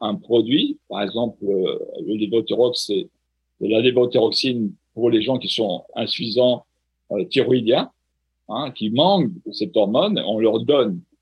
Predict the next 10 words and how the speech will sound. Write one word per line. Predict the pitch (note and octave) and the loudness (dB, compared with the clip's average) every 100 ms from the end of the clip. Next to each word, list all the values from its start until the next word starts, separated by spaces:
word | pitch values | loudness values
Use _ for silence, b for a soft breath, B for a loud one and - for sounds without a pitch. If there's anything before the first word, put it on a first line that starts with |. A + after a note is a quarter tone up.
| _ _ - | _ _ -4
Et | - | 2
donc, | D3+ D3+ - _ _ _ _ | 2 2 -4 _ _ _ _
le | - G#2 B2+ | -14 -2 0
médicament, | D3 C#3+ C3+ C#3 C3+ | 2 2 2 4 4
la | A#2 F#2 | 4 4
levothyroxine, | B2+ C#3 C3 B2 G#2 - D#3+ G#3+ E3+ - _ _ _ _ | 4 4 2 2 0 0 -2 0 -4 -8 _ _ _ _
on | G#2+ | -2
doit | A2+ D3+ | 2 4
la | C3 | 2
produire, | - A#2+ A2 C3+ G#3 A#3 | 2 0 2 2 4 2